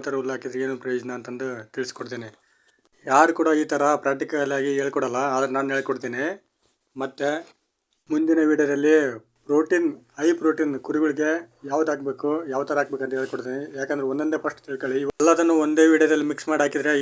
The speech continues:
ಏನೂ ಅರ್ಥ ಆಗಲ್ಲ. ಅದಕ್ಕೋಸ್ಕರ ನನ್ನ ಚಾನಲನ್ನು ಸಬ್ಸ್ಕ್ರೈಬ್ ಮಾಡಿ ಇಟ್ಕೊಳ್ಳಿ. ನಾನು ಹಾಕೋ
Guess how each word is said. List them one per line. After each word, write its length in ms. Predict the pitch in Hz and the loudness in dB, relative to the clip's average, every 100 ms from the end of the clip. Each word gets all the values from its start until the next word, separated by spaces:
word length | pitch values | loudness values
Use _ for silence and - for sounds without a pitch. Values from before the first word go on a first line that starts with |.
| 147 | 2
ಏನೂ 100 | 147 | 0
ಅರ್ಥ 140 | 143 143 | 0 0
ಆಗಲ್ಲ. 200 | 139 131 123 127 | 2 2 0 -2
ಅದಕ್ಕೋಸ್ಕರ 440 | 143 156 143 151 160 | 0 -2 0 0 0
ನನ್ನ 120 | 139 127 | -2 -2
ಚಾನಲನ್ನು 540 | 139 143 156 143 135 156 - | 0 2 2 2 0 -2 -4
ಸಬ್ಸ್ಕ್ರೈಬ್ 320 | 139 - 156 147 | -8 -2 0 0
ಮಾಡಿ 200 | 139 139 | -2 -4
ಇಟ್ಕೊಳ್ಳಿ. 340 | 131 139 131 165 190 139 | 0 2 2 0 -4 -6
ನಾನು 120 | 139 | -2
ಹಾಕೋ 220 | 139 165 | 0 0